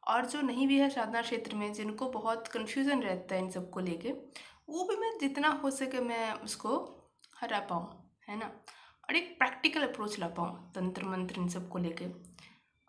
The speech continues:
अ, मुझे, क्योंकि वो दोनों type के लोग ना मुझे बहुत खलते हैं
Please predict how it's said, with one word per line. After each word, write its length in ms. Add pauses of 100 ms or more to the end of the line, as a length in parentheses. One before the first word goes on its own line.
अ, 320
मुझे, 260
क्योंकि 280
वो 80
दोनों 380
type 260
के 60
लोग 260
ना 120
मुझे 380
बहुत 260
खलते 340
हैं 280